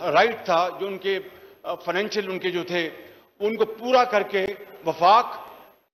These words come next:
कर्ज की अदायगी करता था और डिफेंस के अखराजात पूरे करता था। आज हालत ये पहुंच चुकी है कि नेशनल फाइनेंस कमीशन के तहत जब आप सूबों की उनकी अदायगी कर दें, उनकी सूबों की, तो उसके बाद आज जो सूरत हाल है,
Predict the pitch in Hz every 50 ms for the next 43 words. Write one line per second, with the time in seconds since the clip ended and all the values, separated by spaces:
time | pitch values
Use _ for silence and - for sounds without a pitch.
0 | _ _ _ _ _ _ - 202 214 208 - - 233 233 214 208 208 208 208 208
1 | 185 - 208 220 214 214 208 208 - 202 202 202 - - - - - _ _ _
2 | _ _ _ - 185 175 185 185 175 180 - 165 156 - 180 196 208 196 - -
3 | 196 175 - 165 160 147 160 170 170 - - - 170 147 151 147 147 135 - -
4 | 123 117 117 110 104 - - - - _ _ _ _ _ _ _ _ - - 190
5 | 190 214 226 240 233 - - 151 165 202 233 233 - - - - - - - -
6 | - 160 160 226 262 262 254 247 233 226 214 - 196 - 196 202 170 165 160 185
7 | 185 - - - - - _ _ _ _ _ _ - 202 196 185 185 214 226 -
8 | 214 247 254 226 - 208 202 208 233 226 - - 226 247 240 226 202 240 247 220
9 | 214 - 254 254 226 180 - - - - - - - - - 170 196 220 233 226
10 | 226 - - - - 208 220 254 262 254 247 240 247 233 226 - 226 240 240 -
11 | 180 196 165 208 214 214 220 240 220 - - - - - - 233 262 254 269 254
12 | 233 208 185 - 175 156 - 185 175 180 180 180 - 180 208 208 - - - -
13 | - - _ - - 240 226 - 254 247 208 226 240 247 262 254 - - - -
14 | - - 214 202 226 269 285 226 - 262 - - 208 214 208 - 233 202 175 180
15 | 196 214 214 175 170 170 185 185 - -